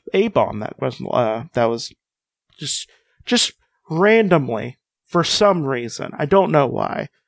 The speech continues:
was just dropped. And he was just like, "That seems like a place that I wanna take, keep an eye on." Um,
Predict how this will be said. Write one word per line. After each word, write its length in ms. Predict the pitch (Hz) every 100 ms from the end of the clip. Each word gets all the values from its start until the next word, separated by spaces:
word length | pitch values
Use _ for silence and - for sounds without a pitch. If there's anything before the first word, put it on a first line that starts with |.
| _ -
was 160 | 175 -
just 180 | 170
dropped. 560 | - 123 139 - - - _ _ _ _ _ _ _ _ _ _ _ _ _ -
And 100 | 180
he 60 | 165
was 120 | 175
just 180 | 175 -
like, 160 | 151 127 - _ _ _ _ _
"That 240 | 294 311 -
seems 240 | 202 151
like 160 | 135 117
a 60 |
place 320 | - 113 113
that 120 | - 110
I 60 |
wanna 240 | 110 110 113
take, 260 | 117 -
keep 220 | - - -
an 80 | 101
eye 220 | 110 117
on." 280 | 139 170 - _ _ _ _ -
Um, 280 | 185 175